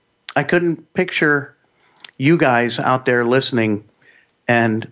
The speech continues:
not having the conversation that Ray and I had last week to listen to tonight.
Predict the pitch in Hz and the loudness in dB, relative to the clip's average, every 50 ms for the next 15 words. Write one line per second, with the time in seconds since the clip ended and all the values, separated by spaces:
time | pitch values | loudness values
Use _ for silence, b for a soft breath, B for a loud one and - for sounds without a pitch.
0 | _ - 113 113 123 127 131 127 - 123 131 127 123 120 127 120 117 117 107 113 | _ -2 0 2 2 2 2 0 0 0 0 2 2 2 0 0 0 0 0 0
1 | 127 120 120 117 120 113 - 123 113 120 117 - 131 113 110 113 110 107 - - | 0 2 2 2 0 2 2 2 2 2 2 2 2 2 2 0 -2 -4 -2 0
2 | 110 117 113 - 123 120 117 117 110 113 110 110 107 113 110 110 104 110 113 113 | 0 2 2 4 4 4 6 4 4 4 2 2 2 2 2 2 4 4 4 4
3 | 110 - - 117 110 - - 113 110 110 107 - 117 113 - 123 110 101 98 98 | 2 2 0 0 0 2 2 4 4 4 4 4 2 2 2 2 2 4 2 2
4 | 101 101 98 98 | 2 2 0 -2